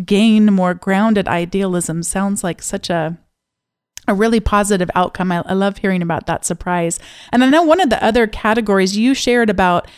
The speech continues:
economists who study the public good, they generally have three types of categories for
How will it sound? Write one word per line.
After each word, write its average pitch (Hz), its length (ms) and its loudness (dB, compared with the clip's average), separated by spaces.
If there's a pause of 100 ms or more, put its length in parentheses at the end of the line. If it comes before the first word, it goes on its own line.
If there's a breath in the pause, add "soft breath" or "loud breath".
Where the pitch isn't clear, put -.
(260 loud breath)
economists 220 1000 0
who 214 120 0
study 208 340 -2
the 226 140 0
public 240 580 -2
good, 226 320 0
they 214 220 2
generally 208 520 0
have 190 460 -2
three 202 540 -2
types - 520 -4
of 208 360 0
categories 214 640 0
for 208 560 0